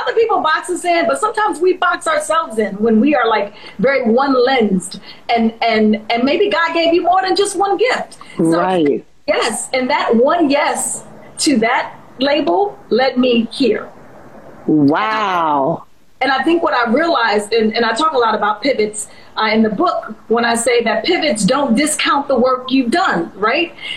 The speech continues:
Speaker 1: And for the longest time, I equated movement with progress.
Speaker 2: Oh, oh, oh, ho, ho, ho, ho, ho, ho, ho. Say, say, say that one more time now. You equated.
Speaker 1: I equated
Speaker 2: Go ahead, go ahead.
Speaker 1: just the mere motion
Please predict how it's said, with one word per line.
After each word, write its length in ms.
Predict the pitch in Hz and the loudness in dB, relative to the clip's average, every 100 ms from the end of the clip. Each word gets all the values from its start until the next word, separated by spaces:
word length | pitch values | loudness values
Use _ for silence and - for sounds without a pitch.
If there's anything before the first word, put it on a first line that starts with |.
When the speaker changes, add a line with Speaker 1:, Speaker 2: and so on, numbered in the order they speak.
| - | -4
Speaker 1:
And 160 | 247 233 | -2 0
for 120 | 262 | 0
the 120 | 247 247 | 0 0
longest 440 | 339 381 349 - | 0 0 -4 -4
time, 420 | 330 415 - 262 - | -2 0 0 -2 -4
I 280 | - 277 349 - | -2 0 0 -2
equated 680 | - - 285 233 226 220 - - - | -4 -2 0 2 2 0 -4 -20 -6
movement 600 | 214 233 370 427 403 254 233 | 2 4 4 2 2 -2 0
with 180 | 240 240 | 0 0
progress. 680 | 359 359 233 175 - - - - - - - - - - - - - - | 0 0 0 -2 -4 -12 -16 -20 -20 -20 -20 -20 -20 -20 -20 -20 -8 -2
Speaker 2:
Oh, 400 | 190 277 285 262 | 2 2 2 2
oh, 100 | 247 | 0
oh, 260 | - 247 175 | 0 0 0
ho, 60 | |
ho, 240 | 233 262 262 | 0 0 2
ho, 240 | 269 254 | 2 2
ho, 160 | 233 208 | 2 0
ho, 160 | 226 | 2
ho, 120 | 214 190 | 0 0
ho. 280 | 196 123 - - - - - | -2 -4 -10 -20 -20 -20 -8
Say, 200 | - 240 | -6 -4
say, 200 | 220 254 | -4 -6
say 180 | - 285 | -2 -2
that 140 | 240 | 0
one 120 | 233 | 0
more 140 | 214 190 | 0 2
time 320 | 247 180 156 | 2 2 2
now. 200 | 156 147 - - _ - | 2 -2 -10 -20 _ -2
You 140 | 233 226 | 0 2
equated. 480 | 226 240 233 202 190 | 0 0 0 0 -2
Speaker 1:
I 20 | |
equated 400 | - 349 403 277 | -2 0 0 2
Speaker 2:
Go 120 | 277 | 2
ahead, 180 | 254 220 | 0 0
go 120 | 240 | 0
ahead. 300 | 208 147 - - - - | 0 -2 -6 -16 -20 -4
Speaker 1:
just 260 | 349 440 - | -2 -2 -2
the 140 | 311 | 0
mere 320 | 285 370 415 349 | 2 2 2 2
motion 720 | 294 349 330 - 247 113 | 2 2 0 0 -2 -4